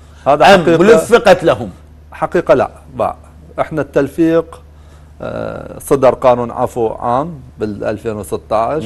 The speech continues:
Speaker 2: مم.
Speaker 1: وجاء أيضًا تعديل أول إله، آه، فغالبية من يدعي وجود تلفيق أو اتهامات كيدية أو مخبر سري،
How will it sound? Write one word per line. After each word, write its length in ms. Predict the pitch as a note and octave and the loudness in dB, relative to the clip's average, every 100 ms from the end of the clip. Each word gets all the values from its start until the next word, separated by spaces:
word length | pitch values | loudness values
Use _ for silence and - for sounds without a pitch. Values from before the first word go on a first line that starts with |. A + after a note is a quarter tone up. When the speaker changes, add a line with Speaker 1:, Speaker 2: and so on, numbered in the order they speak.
| G#2+ F#2 - - - | -10 -16 -20 -20 -16
Speaker 2:
مم. 200 | B2+ G2+ - - - - B2 | -12 -12 -12 -18 -20 -14 -12
Speaker 1:
وجاء 280 | A2 A#2 | -6 -2
أيضًا 260 | A#2 A2+ A2 - | -2 -4 -8 -4
تعديل 340 | G#2 G#2+ A2+ | -4 -4 -6
أول 280 | A#2+ A#2+ A#2 | -4 -2 -2
إله، 320 | A#2+ C3 D3+ - - - - - - - | -2 -4 -6 -10 -20 -20 -20 -20 -20 -14
آه، 60 | |
فغالبية 680 | A#2+ F#3 F3+ G3 F#3 G#3+ G3 F#3+ | -4 -2 2 2 2 2 0 -2
من 320 | F3+ E3+ E3 - | -6 -6 -10 -2
يدعي 500 | F#3 G3+ D#3 C3+ C3 | 0 2 -2 -2 -4
وجود 380 | C3 B2+ D#3 D3 - | -4 -4 -4 -4 -2
تلفيق 680 | A#2 G#2+ D#3+ D3+ C#3+ C#3 | -2 -2 -2 -2 -2 -4
أو 200 | B2 A2+ | -6 -6
اتهامات 540 | A2 B2 A2+ A2 A2 - | -8 -6 -6 -6 -8 -6
كيدية 560 | A#2 G#2 C3+ D#3 C3+ | -6 -6 -4 -2 0
أو 220 | C3+ A2+ G#2+ | -2 -4 -6
مخبر 340 | A#2+ A#2 A2 | -10 -6 -6
سري، 640 | F#2 D#3+ D#3 D3+ D3+ D#3 | -2 -2 -2 -2 -2 -4